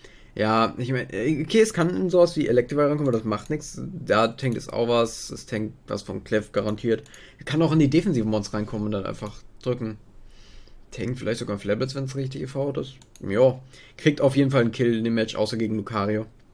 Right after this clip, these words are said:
Ähm, ist auf jeden Fall sehr gefährlich.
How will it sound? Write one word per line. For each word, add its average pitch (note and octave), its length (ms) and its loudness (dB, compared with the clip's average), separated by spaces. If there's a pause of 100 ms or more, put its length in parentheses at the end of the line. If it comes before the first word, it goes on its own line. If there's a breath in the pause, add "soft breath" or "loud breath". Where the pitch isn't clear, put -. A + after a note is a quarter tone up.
(1040)
Ähm, G2+ 600 0 (180)
ist - 160 -10
auf - 60 -10
jeden A2 120 -4
Fall G2+ 80 -2
sehr G2+ 140 2
gefährlich. G2+ 460 -2